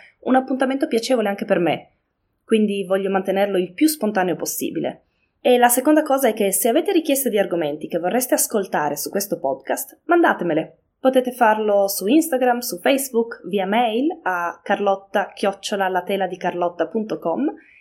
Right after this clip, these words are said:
e perfino sulla piattaforma Anchor, dove c'è un bottone apposta per mandarmi un messaggio. Vi lascio il link nelle note. Vi ricordo che se volete cercarmi su internet mi trovate a w w w punto la tela di carlotta punto com e su Instagram e Facebook come La Tela di Carlotta Blog.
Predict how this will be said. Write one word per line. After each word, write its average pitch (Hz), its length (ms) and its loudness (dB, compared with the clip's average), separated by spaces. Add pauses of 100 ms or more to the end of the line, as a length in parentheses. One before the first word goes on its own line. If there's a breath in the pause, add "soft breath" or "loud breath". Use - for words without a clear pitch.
(120)
e 277 160 4
perfino 294 320 2
sulla 285 200 0
piattaforma 233 500 0
Anchor, 214 400 0
dove 214 160 -2
c'è 214 120 -4
un 226 60 0
bottone 247 320 2
apposta 262 400 0
per 196 120 -2
mandarmi 196 340 0
un 180 40 -2
messaggio. 165 460 -2
Vi 190 80 -4
lascio 196 220 -4
il 208 80 -2
link 190 160 -6
nelle 156 200 -2
note. - 460 -6 (540)
Vi 226 140 0
ricordo 240 420 2
che 208 320 -2
se 208 140 -2
volete 240 260 0
cercarmi 202 360 -2
su 214 140 -2
internet 269 300 2
mi 185 120 -2
trovate 175 800 -4
a 196 180 -2
w 180 120 -2
w 233 260 0
w 277 280 -2
punto 226 360 -2
la 208 140 -2
tela 202 200 -2
di 175 120 -4
carlotta 175 480 -2
punto 185 320 -6
com 240 260 0 (540 loud breath)
e 196 260 -2
su - 140 0
Instagram 165 480 2
e 151 60 -2
Facebook 277 500 -4
come 170 360 -4
La 196 140 0
Tela 214 220 0
di 180 80 -4
Carlotta 156 400 -4
Blog. 131 420 -2